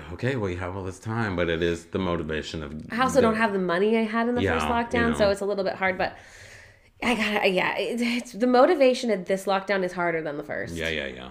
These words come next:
Speaker 2: You know, 'cause we all thought
Speaker 1: 'Cause there's no out-,
Speaker 2: There's
Speaker 1: there's
Speaker 2: no light
Speaker 1: no
Speaker 2: at the end of the tunnel
Speaker 1: end in
Speaker 2: quite
Speaker 1: the tunnel,
Speaker 2: yet.
Speaker 1: yeah,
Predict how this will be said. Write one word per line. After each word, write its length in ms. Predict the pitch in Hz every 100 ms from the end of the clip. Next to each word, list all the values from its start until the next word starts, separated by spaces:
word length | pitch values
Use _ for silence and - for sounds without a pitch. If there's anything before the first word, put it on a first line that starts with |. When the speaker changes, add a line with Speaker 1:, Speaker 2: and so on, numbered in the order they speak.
| -
Speaker 2:
You 120 | 190
know, 200 | 190 190
'cause 200 | 185 190
we 140 | 226 240
all 120 | 226
thought 180 | 226 180
Speaker 1:
'Cause 120 | 131
there's 180 | 131 123
no 460 | 127 120 113 113 -
out-, 480 | 101 95 95 90 - - _ _ - -
Speaker 2:
There's 180 | 226
Speaker 1:
there's 120 | 311 277
Speaker 2:
no 40 |
light 120 | 233
Speaker 1:
no 60 | 247
Speaker 2:
at 60 | 240
the 60 |
end 80 | 247
of 60 | 233 220
the 60 |
tunnel 200 | 247 277
Speaker 1:
end 80 | 247
in 40 | 214
Speaker 2:
quite 200 | 233 180
Speaker 1:
the 60 |
tunnel, 240 | 220 226 -
Speaker 2:
yet. 100 | 175
Speaker 1:
yeah, 380 | 95 92 82